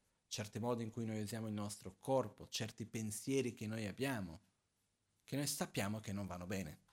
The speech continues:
Ci sono o no? Direi di sì, almeno un paio li troviamo, no?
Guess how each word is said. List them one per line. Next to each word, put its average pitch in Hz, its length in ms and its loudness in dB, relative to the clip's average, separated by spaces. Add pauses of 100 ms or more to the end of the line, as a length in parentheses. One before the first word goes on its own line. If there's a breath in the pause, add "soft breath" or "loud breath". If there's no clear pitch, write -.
Ci - 120 -10
sono 120 280 4
o - 20 -2
no? 85 200 -4 (2000)
Direi 85 220 -6
di 80 120 -4
sì, - 360 2 (680)
almeno 87 380 -2
un 85 260 -6
paio 90 340 2
li 80 140 -4
troviamo, 85 580 -4
no? - 180 -12